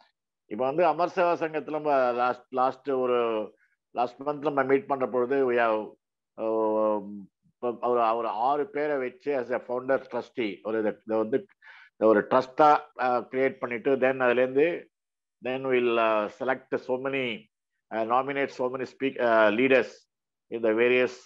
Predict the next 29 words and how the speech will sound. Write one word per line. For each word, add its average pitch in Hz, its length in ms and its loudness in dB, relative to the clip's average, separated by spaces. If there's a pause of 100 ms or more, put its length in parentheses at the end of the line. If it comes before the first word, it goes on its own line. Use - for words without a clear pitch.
(120)
sectors 123 380 0
அது 113 180 -8
மாதிரி 120 200 0
பிளான் 113 280 2
பண்ணிருக்கோம். 101 480 -6 (680)
இப்போ 123 140 2
வந்து 160 220 4
நீங்க, 160 360 2 (1300)
அஹ், 104 460 2
அது, 117 240 4
அது 139 260 4
ஒரு 156 240 6
ப்ராசஸ்ல 156 640 0
போயிட்டு 147 280 -2
இருக்கு. 123 460 -2 (440)
இப்போ 131 240 0
வந்து 160 200 6
டாக்டர் 160 380 2
சிதம்பரம் 180 520 0
சொல்றபடி 165 340 -2
இப்ப 165 220 0
நம்ம 160 120 -4
வந்து 170 120 0
ஐம்பத்தி 180 400 -2
ரெண்டாவது 165 500 0
வாரத்துல 151 400 -2
வந்து 156 340 -2
ஒரு, 131 380 -2
ஒரு 110 460 -4